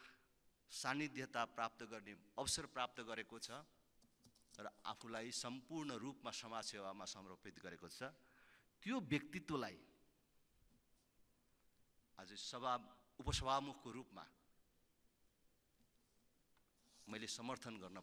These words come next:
पाउनु, फेरि पनि भन्छु, मेरो लागि असाध्यै खुसीको विषय हो र राष्ट्रिय प्रजातन्त्र पार्टीको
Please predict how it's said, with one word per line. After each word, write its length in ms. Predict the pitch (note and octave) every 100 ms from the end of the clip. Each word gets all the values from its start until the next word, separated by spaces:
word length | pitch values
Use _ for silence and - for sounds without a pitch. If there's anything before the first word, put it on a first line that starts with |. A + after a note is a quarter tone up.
| -
पाउनु, 300 | G#2+ B2 D#3+ F3 - - - _ _ _ - _ _ _ _ -
फेरि 160 | A#2
पनि 180 | A#2+ A#2
भन्छु, 300 | F#2+ F#2 F#2+
मेरो 180 | G2 F#2+
लागि 300 | F2+ E2+ C3 D#3+ - - - - -
असाध्यै 460 | - - C3+ C3 A#2+
खुसीको 400 | - G#2 - G2+ F#2+
विषय 300 | E2+ - G2
हो 140 | F2+ C#3+ - - - _ _ - _ -
र 140 | G2+ F#2+
राष्ट्रिय 300 | G#2+ - B2+
प्रजातन्त्र 480 | - G2 G#2 G2+ F#2 F2+
पार्टीको 380 | F#2 A2 G2+